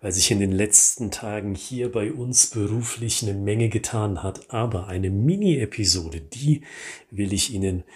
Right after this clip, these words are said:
nicht vorenthalten. Zum Kontext. In der letzten Episode, das heißt vom vorangegangenen Freitag,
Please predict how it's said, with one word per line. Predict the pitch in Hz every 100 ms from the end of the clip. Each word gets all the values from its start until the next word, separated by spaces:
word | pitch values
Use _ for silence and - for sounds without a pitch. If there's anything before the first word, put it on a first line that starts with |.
| - _
nicht | 98 85 82 - -
vorenthalten. | - 95 87 82 78 80 73 - - _ _ _ -
Zum | - 175 175
Kontext. | 170 135 131 90 - - - - _ _ -
In | 135
der | 135 127
letzten | 135 185 - - 131
Episode, | 98 87 - 90 82 87 95 123 165 -
das | - -
heißt | 92 92 -
vom | - 95 92
vorangegangenen | - 95 92 110 110 104 101 101 101 98
Freitag, | - 113 160 165 101 147 156